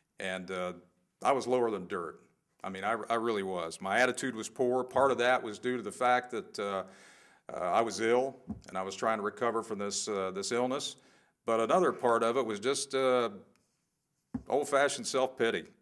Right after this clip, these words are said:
It really was. At one point, I, uh, sank so low that, uh, I came back to my little one-room apartment that I, that I was able to, to live in. And I just, uh,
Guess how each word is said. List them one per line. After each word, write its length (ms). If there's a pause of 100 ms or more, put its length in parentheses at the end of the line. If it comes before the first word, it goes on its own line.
(1160)
It 80
really 240
was. 460 (720)
At 100
one 200
point, 360 (720)
I, 440
uh, 340
sank 340
so 280
low 420
that, 260
uh, 200
I 80
came 240
back 240
to 80
my 160
little 240
one-room 420
apartment 540
that 100
I, 160 (240)
that 100
I 60
was 200
able 200
to, 140 (400)
to 100
live 240
in. 260 (800)
And 160
I 120
just, 340
uh, 260